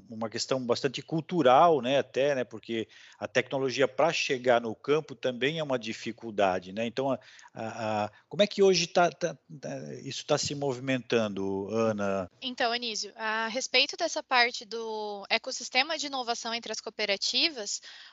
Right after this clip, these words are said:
Speaker 2: hoje a gente tá participando da segunda turma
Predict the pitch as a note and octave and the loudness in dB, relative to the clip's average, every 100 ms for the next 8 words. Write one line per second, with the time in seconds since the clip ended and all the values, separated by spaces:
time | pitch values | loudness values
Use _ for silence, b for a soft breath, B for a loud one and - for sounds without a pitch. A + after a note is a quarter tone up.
0 | _ A3 C4 D#4 D4+ C#4 C4+ C4+ B3+ B3 | _ 0 2 2 0 0 0 0 0 0
1 | B3+ - B3+ - A#3 C4+ B3+ C4 B3 C4 | 0 -4 -6 -2 -2 0 -2 -2 -4 -4
2 | E4 F4 - B3+ D#4 D#4 G3+ | -8 -8 -4 -2 -2 -2 -8